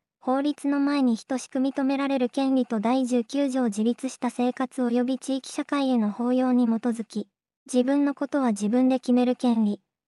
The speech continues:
自分で決めることに支援を受ける権利があるとし、定められている。先月、埼玉障害者市民ネットワーク主催の集会で、津久井やまゆり園事件の被害者の小野和也さんと小野さんの介助者の大坪康樹さんが講演をした。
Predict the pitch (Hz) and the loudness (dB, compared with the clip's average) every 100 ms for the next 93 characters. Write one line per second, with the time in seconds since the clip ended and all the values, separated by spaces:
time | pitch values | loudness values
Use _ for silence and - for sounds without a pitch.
0 | _ - 247 247 269 269 - 254 262 262 | _ -4 0 2 2 0 2 2 2 0
1 | 269 262 247 226 - 240 247 247 247 269 | -4 -2 0 0 0 0 2 0 0 0
2 | 240 - 285 269 247 208 240 254 226 - | 0 0 0 2 0 0 -2 -2 -4 -6
3 | 220 - _ _ _ - 220 247 254 254 | -8 -8 _ _ _ -6 0 2 2 2
4 | 247 - 226 208 214 _ _ _ _ - | -2 0 -2 -2 -4 _ _ _ _ 0
5 | 302 277 247 - 220 - _ _ _ - | 2 2 0 -4 -8 -10 _ _ _ -2
6 | 254 269 277 285 - 277 269 285 285 285 | -2 0 0 -2 -2 -4 -2 -2 -2 -4
7 | - 277 277 277 277 - 285 269 269 - | -2 0 2 2 0 -2 -4 -2 -4 -8
8 | - 269 269 254 220 - 233 220 226 214 | -10 -4 0 2 0 -2 -4 -4 -2 -2
9 | 208 214 _ _ _ - - 277 285 269 | -2 -4 _ _ _ -20 -6 -2 0 2
10 | 269 285 294 285 269 247 254 277 254 214 | 0 0 0 2 2 0 0 0 2 0
11 | 202 220 247 262 262 247 240 233 226 254 | -2 -2 -2 0 0 2 2 0 -2 -4
12 | 277 269 - 240 226 226 214 226 262 254 | -2 -2 0 -2 0 0 0 0 0 0
13 | 254 - 262 269 277 - 262 247 247 247 | 0 0 -2 0 -2 0 0 0 0 -2
14 | - 254 247 240 - 262 - 254 220 208 | -4 0 0 0 -6 -6 0 2 0 -2
15 | 226 208 214 202 208 - - 196 | -4 -2 -2 0 -2 -4 -8 -8